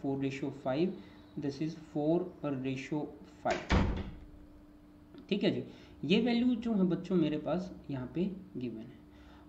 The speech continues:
अब इससे आगे इन चीज़ों को हम कैसे यूज़ करें, कैसे handle करें, वो चीज़ देखते हैं।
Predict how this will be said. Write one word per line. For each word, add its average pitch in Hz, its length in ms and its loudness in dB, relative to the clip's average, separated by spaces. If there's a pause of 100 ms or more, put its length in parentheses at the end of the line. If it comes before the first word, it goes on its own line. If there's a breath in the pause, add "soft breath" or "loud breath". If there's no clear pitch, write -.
(120)
अब 190 300 4
इससे - 420 -2
आगे 175 260 2
इन 233 280 4
चीज़ों 165 340 2
को 185 200 4
हम 185 280 6 (220)
कैसे 147 340 2 (160)
यूज़ 156 360 0
करें, 160 300 4 (240)
कैसे 151 300 -2 (200)
handle 143 420 4
करें, 143 240 2 (180)
वो 147 80 -4
चीज़ 135 240 -6
देखते - 300 -10
हैं। - 80 -16